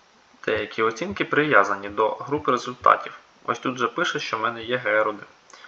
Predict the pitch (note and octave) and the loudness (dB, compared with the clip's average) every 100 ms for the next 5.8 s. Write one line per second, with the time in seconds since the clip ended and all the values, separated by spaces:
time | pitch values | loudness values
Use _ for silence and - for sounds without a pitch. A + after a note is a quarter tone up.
0 | - - - - - - - - - B2+ | -20 -20 -20 -20 -10 -10 -10 -10 -2 2
1 | - F#3+ E3 D3 - - B2 G#2 G#2 G#2 | 6 6 6 -2 -2 4 4 4 0 0
2 | G#2+ G#2 - G#2+ G#2 G#2 - G#2+ - - | -2 -4 -6 -4 -4 -6 -4 -4 -4 -6
3 | A#2 G3+ G#3+ A#2+ A2 A#2+ - G#2+ - - | -6 -4 -4 0 4 4 4 -2 -2 -6
4 | - A2 G#2+ - - A2 G2+ G2+ - G#2 | -2 0 2 0 2 4 4 0 -2 -2
5 | G2 B2+ B2 D3+ B2+ B2 A#2+ | 0 -2 -4 -2 -4 -4 -6